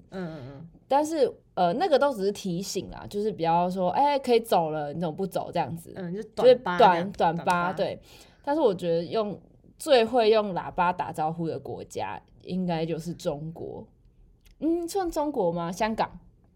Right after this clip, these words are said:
Speaker 1: 香港。
Speaker 2: 香港，对。因为我之前小时候去香港一次，然后我就觉得我对香港印象都是各种的喇叭声。
Speaker 1: 嗯。
Speaker 2: 对，我不知道我的印象有没有错误，但是
Speaker 1: 是哦。
Speaker 2: 这件事情就是对我来讲觉得，
Speaker 1: 深植你脑海。
Speaker 2: 对，深植我脑海。因为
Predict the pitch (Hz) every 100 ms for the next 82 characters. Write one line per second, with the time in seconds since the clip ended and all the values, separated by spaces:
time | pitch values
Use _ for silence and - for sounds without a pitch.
0 | _ - 202 208 196 180 175 170 131 -
1 | - - - - 359 294 220 226 277 233
2 | 170 170 180 180 202 196 170 175 90 87
3 | - - - - 175 196 190 151 190 202
4 | 156 117 165 240 226 214 160 - 185 170
5 | 160 165 170 196 165 - 127 127 131 139
6 | 135 - 117 180 - _ 196 175 165 170
7 | - - - _ _ - 196 330 311 190
8 | 233 226 214 143 - - 196 139 170 139
9 | 214 208 214 175 - _ - - - 359
10 | 254 247 254 247 254 180 170 180 190 175
11 | 165 156 - _ 202 175 135 135 160 160
12 | - 143 160 330 233 180 277 277 180 165
13 | 175 - 277 285